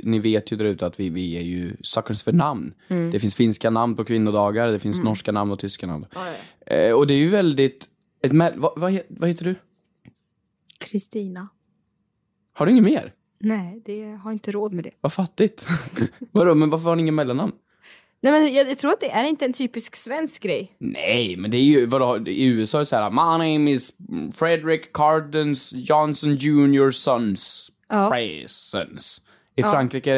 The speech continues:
Speaker 1: det Ro-, Rosés.
Speaker 2: Ja.
Speaker 1: Du fattar?
Speaker 2: Ja.
Speaker 1: Vad, vad har du för, har, du har ingenting?
Speaker 2: Nej, jag har ingenting. Du har,
Speaker 1: Kristina
Speaker 2: du har väl
Speaker 1: Petrushina.
Speaker 2: Ja.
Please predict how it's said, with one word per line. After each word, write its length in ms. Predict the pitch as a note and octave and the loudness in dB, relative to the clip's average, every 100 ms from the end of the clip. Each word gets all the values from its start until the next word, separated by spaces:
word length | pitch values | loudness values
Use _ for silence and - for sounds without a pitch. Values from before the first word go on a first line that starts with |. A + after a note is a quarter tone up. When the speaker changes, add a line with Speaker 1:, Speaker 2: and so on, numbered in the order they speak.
| B2+ | 2
Speaker 1:
det 40 | |
Ro-, 460 | G#2+ A2 C3+ G2+ D#2+ _ _ _ _ _ - | 0 0 0 0 -6 _ _ _ _ _ -10
Rosés. 920 | F#2 C3 B2+ C#3 A2+ G2 F#2 - - | -2 0 0 0 -2 -4 -10 -14 -6
Speaker 2:
Ja. 260 | F#3+ F3+ G3+ _ _ _ _ _ | -2 -2 -4 _ _ _ _ _
Speaker 1:
Du 100 | - | -2
fattar? 340 | D#3+ D#3 G#2 - _ - | 0 0 -2 -4 _ 0
Speaker 2:
Ja. 280 | A3+ G#3 G#3 - | 2 2 -2 -8
Speaker 1:
Vad, 380 | - D#3 D#3 | -2 2 2
vad 100 | D3 | 2
har 80 | D3+ | 0
du 120 | D#3 | -2
för, 300 | D#3 D#3+ B2+ - _ - | -4 -4 -4 -10 _ -2
har, 120 | D#3 | -2
du 120 | D3 | 2
har 100 | E3 | 0
ingenting? 280 | G#3 G3+ C#3 - _ - | 2 -2 -4 -10 _ 2
Speaker 2:
Nej, 200 | C#4+ E4 | 4 6
jag 80 | F4 | 4
har 260 | D#4+ G4+ F#4+ | 2 0 -2
ingenting. 360 | E4 F4 C#4 | -4 0 0
Du 80 | C4 | 2
har, 240 | F4 E4+ A#3 | 2 2 2
Speaker 1:
Kristina 320 | F3 C#4 F#3+ | 2 2 2
Speaker 2:
du 60 | |
har 80 | F3+ | 2
väl 80 | - | 0
Speaker 1:
Petrushina. 460 | E3+ B2+ A#3+ G#2 - _ _ _ _ _ B4 | 2 2 2 -4 -8 _ _ _ _ _ 0
Speaker 2:
Ja. 200 | D#3 | 2